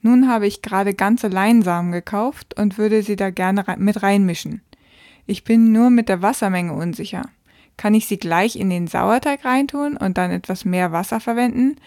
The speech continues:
oder alleine eventuell über Nacht quellen lassen? Beziehungsweise mit ins Mehlkochstück? Aber egal wo,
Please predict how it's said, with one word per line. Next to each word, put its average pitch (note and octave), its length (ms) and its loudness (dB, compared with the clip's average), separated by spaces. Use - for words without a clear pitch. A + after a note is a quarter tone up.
oder G#3+ 400 2
alleine A3+ 800 2
eventuell F#3 460 -2
über F3 200 0
Nacht F3+ 360 -4
quellen F#3 400 0
lassen? - 380 -8
Beziehungsweise G3+ 680 0
mit F#3 160 0
ins D#3+ 240 -8
Mehlkochstück? C4 720 -4
Aber G3 260 2
egal G3+ 460 2
wo, G3 300 0